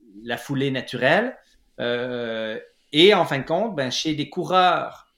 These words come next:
qui ont des problématiques, par exemple de genoux, de hanches, de dos, euh, ces personnes-là ont tout un intérêt, en étant des coureurs normaux, d'aller vers des,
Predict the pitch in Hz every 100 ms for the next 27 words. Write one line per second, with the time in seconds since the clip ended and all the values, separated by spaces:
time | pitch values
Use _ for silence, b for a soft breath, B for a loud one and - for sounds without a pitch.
0 | - 131 131 - 185 180 175 160 - 170
1 | 147 - - _ _ 113 117 127 120 120
2 | 127 131 160 170 120 131 160 165 131 117
3 | 113 160 180 190 190 B B B 127 123
4 | 127 123 120 120 117 120 - 135 - 135
5 | 170 160 127 190 165 147 143 139 131 175
6 | 160 127 139 131 120 127 127 123 117 131
7 | 131 123 117 123 170 202 - _ _ _
8 | - 117 151 165 185 226 190 147 147 143